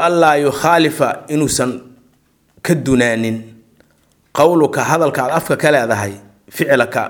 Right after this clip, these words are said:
falkaaga inuusan ka dunaanin. Waa meesha la eeday, moogtahay. Hadda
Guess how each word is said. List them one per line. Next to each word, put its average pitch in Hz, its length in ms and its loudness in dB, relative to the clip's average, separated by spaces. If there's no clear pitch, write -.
falkaaga 123 480 0
inuusan 113 320 -8
ka 110 80 -16
dunaanin. 107 480 -10
Waa 113 100 -6
meesha 156 280 0
la 131 100 2
eeday, 143 300 2
moogtahay. 139 480 -4
Hadda 143 280 2